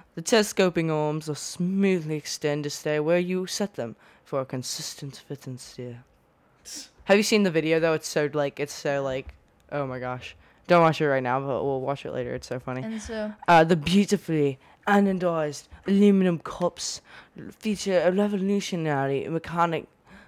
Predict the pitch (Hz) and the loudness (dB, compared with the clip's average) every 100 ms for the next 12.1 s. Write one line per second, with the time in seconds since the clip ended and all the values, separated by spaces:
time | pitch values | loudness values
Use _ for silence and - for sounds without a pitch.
0 | - 165 151 165 170 - 185 165 156 143 | -8 -2 -2 0 -2 -2 -2 -2 -2 -4
1 | 143 - 175 165 151 _ 156 160 165 - | -6 -6 -6 -6 -10 _ -4 2 2 0
2 | - 175 170 165 175 170 156 - - _ | -2 0 2 4 4 2 -2 -12 -20 _
3 | 190 - - - 190 - 180 170 175 - | -4 -4 -8 -8 -8 -8 -4 0 -2 -2
4 | 175 - 175 175 175 - 170 160 160 143 | -8 -4 -4 -4 -8 -10 -8 -6 -8 -8
5 | 156 143 - - - 165 151 147 165 175 | -10 -10 -18 -20 -6 -6 -4 -8 -6 -6
6 | 160 - - - 170 - 143 131 _ _ | -8 -16 -20 -10 -10 -8 -14 -14 _ _
7 | _ - _ _ - 196 175 165 151 - | _ -20 _ _ -2 0 -2 -6 -10 -14
8 | - - - _ _ _ _ _ - _ | -18 -20 -20 _ _ _ _ _ -20 _
9 | - - - 262 - 254 247 214 233 226 | -8 -6 -4 -4 -2 -4 -4 -4 -2 0
10 | 202 180 196 202 190 180 170 175 170 180 | 0 -2 -2 0 -2 -4 -4 -6 -6 -6
11 | 185 185 - - - - 170 - - 139 | -2 -2 -4 -14 -16 -16 -14 -12 -8 -8